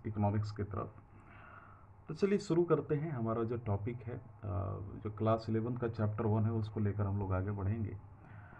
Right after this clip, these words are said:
उसका नाम है Indian Economic on the Eve of Independence, यानी स्वतंत्रता की पूर्व संध्या पर भारतीय अर्थव्यवस्था।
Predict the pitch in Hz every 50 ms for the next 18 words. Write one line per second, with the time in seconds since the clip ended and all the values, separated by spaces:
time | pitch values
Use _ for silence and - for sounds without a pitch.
0 | - - - - - - - - 131 117 123 127 143 147 131 127 127 - - -
1 | - 123 123 127 143 143 143 135 131 120 117 117 120 135 147 151 - - - -
2 | - - - - - - - - 117 113 - - - 139 151 139 139 147 151 151
3 | - - 117 113 113 110 110 107 92 87 87 92 98 - - 117 120 120 120 -
4 | 117 117 113 120 117 113 120 120 117 - 143 143 139 143 139 - - 131 131 131
5 | 135 131 131 - 117 113 110 117 127 127 127 127 131 127 127 101 101 104 104 107
6 | 110 110 104 95 101 101 - 92 87 82 - - - - -